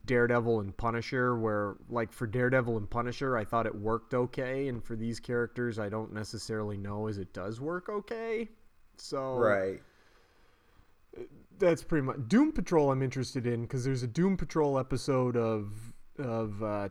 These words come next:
Speaker 1: Titans, and, uh, I'm like, "Oh, now I wanna know more about Robot Man and Negative Man." So
Speaker 2: Brendan Fraser.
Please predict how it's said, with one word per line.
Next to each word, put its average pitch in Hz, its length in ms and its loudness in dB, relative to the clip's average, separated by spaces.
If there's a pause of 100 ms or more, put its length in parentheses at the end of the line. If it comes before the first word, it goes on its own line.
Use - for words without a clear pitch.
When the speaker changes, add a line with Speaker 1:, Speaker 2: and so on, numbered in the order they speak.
(100)
Speaker 1:
Titans, 110 880 0
and, 110 680 -4 (800)
uh, 113 560 0
I'm 123 180 -2
like, 120 300 0
"Oh, 185 440 2
now 131 340 -2
I 185 120 0
wanna 139 280 2
know 143 220 2
more 147 220 2
about 131 260 2
Robot 131 440 2
Man 104 420 -8 (240)
and 120 560 -2
Negative 123 460 2
Man." 101 420 -4 (400)
So 104 520 -4
Speaker 2:
Brendan 156 560 6
Fraser. 104 880 4